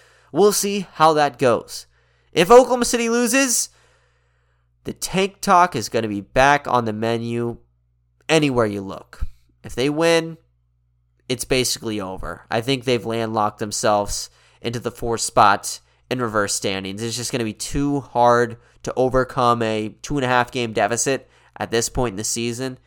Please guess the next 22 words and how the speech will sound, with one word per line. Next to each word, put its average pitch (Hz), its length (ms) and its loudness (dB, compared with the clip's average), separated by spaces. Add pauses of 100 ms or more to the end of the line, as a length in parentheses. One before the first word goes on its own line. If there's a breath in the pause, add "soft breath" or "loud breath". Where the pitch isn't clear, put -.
(340)
You - 80 -12
know, 104 100 -6
when 107 100 -8
you 110 80 -6
look 123 260 -2
at 120 140 0
the 120 100 -12
Thunder 127 400 -4
right 110 240 -2
now, 110 380 -2
I - 480 -20
think 143 140 -4
they 175 100 -2
only 135 160 -4
have 123 180 -4
about 107 260 -4
seven 123 500 -6
games 110 360 -8
left 110 220 -4
on 104 160 -4
tap 104 300 -4
here. 131 340 -8